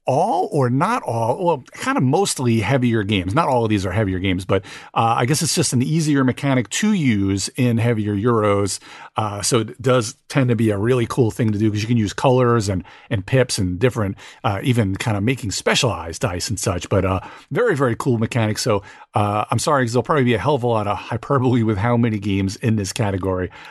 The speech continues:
I love. But we're gonna give you a whole bunch of games that I want you to check out first before I get into my cream of the, the creme de la creme, so to speak, of my top five. But, uh, you know, speaking of heavy games, Tekhenu is another game, uh, kind of up there, uh,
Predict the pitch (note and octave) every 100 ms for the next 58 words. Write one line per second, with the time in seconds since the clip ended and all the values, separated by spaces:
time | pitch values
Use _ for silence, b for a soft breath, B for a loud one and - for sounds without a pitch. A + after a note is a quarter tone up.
0 | B G#2+ G#2+ A2 G2+ B2+ D3 F#3 D3+ D#3
1 | D3 B2+ B B B B - G#2+ - D4
2 | C4 E3 C#3+ C3 C3 B2+ B2 C3 A#2+ G#2
3 | B2+ A#2 G#2 C3+ A2+ - C3+ G#2+ A2+ G2+
4 | A#2+ G#2 F#2+ F2+ - - C3 A#2 G2 F#2+
5 | F#2+ - G2+ - E3 E3 D3 B2+ - -
6 | D3+ C3 G#2 F2 - G2+ - A2 G2 B
7 | B A#2 B2 A2 G2+ G2 A2 F#2+ - G#2+
8 | G2 F#2 G#2+ - G#2 G2 B B B B
9 | B D3+ C3+ - F3+ D#3 C3+ G#2+ E3+ F#3
10 | D3+ E3 D3 - - D#3+ F3 F#3 F#3+ F#3+
11 | F#3+ G#2 G#2+ A2+ B2+ C3+ B2 C3 C3 B2+
12 | C#3+ B2 G#2 G2+ - A#2+ A#2 A2+ A#2+ A2+
13 | G#2 - B B B - F#2+ - F2